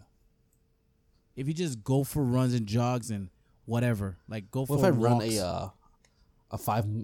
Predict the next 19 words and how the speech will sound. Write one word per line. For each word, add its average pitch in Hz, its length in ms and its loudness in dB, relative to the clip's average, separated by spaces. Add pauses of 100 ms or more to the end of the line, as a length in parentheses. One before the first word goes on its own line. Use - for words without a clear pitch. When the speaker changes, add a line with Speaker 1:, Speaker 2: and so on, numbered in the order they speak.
Speaker 2:
a - 60 -6
five 120 240 0
minute 107 240 0
mile? 92 440 -2
<laughs> - 60 -20 (1700)
Is - 920 -4
that 110 160 0
good 127 180 0
or 110 100 -2
bad? 95 380 -4
I, - 40 -6
I - 20 -4
don't 92 200 -6
know 92 160 -4
anything 92 240 -6
about 92 120 -6
Speaker 1:
Um, 156 80 -4
Speaker 2:
running. 147 140 -2
Speaker 1:
that's 165 360 -8